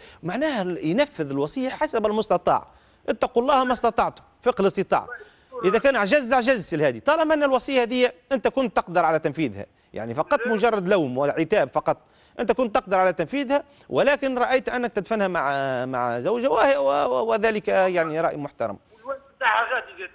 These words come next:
Speaker 1: كيفاش الهادي؟
Speaker 2: والوالد بتاعها هي غادي على بابا زاد، أمها هي بعدها على شكل
Speaker 1: كل ما، شوف سي الهادي، كلها يعني أرض ربي سبحانه وتعالى،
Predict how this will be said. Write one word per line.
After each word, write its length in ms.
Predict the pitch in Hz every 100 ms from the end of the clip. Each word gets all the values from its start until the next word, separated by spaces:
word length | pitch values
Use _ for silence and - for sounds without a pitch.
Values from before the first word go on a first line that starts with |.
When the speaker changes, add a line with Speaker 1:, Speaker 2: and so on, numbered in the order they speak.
| _ _ _ _ _
Speaker 1:
كيفاش 360 | 117 117 180 -
الهادي؟ 380 | 143 185 185 208 _ _ _ _ 392
Speaker 2:
والوالد 380 | 453 494 554 539 -
بتاعها 260 | 508 480
هي 140 | 494 539
غادي 240 | - 381 - -
على 120 | 240
بابا 260 | - 381 359
زاد، 100 | 185 214
أمها 120 | 185 175
هي 300 | 214 269 233
بعدها 240 | 196 240 208
على 240 | 175 247
شكل 240 | 240 - 226
Speaker 1:
كل 220 | 214 208
ما، 220 | 190 165
شوف 320 | - 220 190
سي 80 | 170
الهادي، 260 | 170 180 139
كلها 260 | 190 160
يعني 300 | 160 143 151
أرض 160 | 156 139
ربي 180 | 139 127
سبحانه 300 | 127 147 147
وتعالى، 560 | - 139 151 139 135